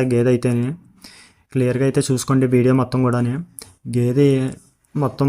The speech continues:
బలంగా గట్టా అంతా బాగానే ఉంది. పొదుగు కూడా చూసుకోకూడదు, బాగానే ఉంటుంది, బాగానే చేస్తుందంట. ఇది already షేప్లు వచ్చేసి ఉన్నాయి. సన్కోట్లు కూడా చూసుకోవచ్చు, వెనకాల ఎదర కూడానే మంచి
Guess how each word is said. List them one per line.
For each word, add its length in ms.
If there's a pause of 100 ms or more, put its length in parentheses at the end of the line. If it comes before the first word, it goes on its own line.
బలంగా 380
గట్టా 240
అంతా 260
బాగానే 340
ఉంది. 240
పొదుగు 340
కూడా 140
చూసుకోకూడదు, 760
బాగానే 280
ఉంటుంది, 300
బాగానే 260
చేస్తుందంట. 540 (840)
ఇది 200 (300)
already 400
షేప్లు 320
వచ్చేసి 280
ఉన్నాయి. 260 (140)
సన్కోట్లు 500
కూడా 180
చూసుకోవచ్చు, 540
వెనకాల 420
ఎదర 160
కూడానే 420
మంచి 340